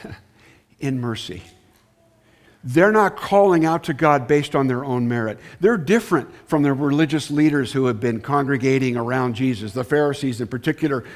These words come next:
who have been asking questions and trying to catch him in a trap. No, these, th-,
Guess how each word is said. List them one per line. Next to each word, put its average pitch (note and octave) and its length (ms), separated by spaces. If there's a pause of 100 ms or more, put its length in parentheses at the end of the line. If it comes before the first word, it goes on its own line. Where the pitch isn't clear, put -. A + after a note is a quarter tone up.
(220)
who C#3 100
have A#2+ 100
been A2 180
asking C#3+ 440
questions C3+ 480
and G#2+ 100
trying C3+ 220
to A#2+ 80
catch - 340
him C#3+ 100
in C3+ 120
a A#2+ 40
trap. A#2 460 (560)
No, C#3+ 460 (280)
these, F3 520 (680)
th-, C#3 260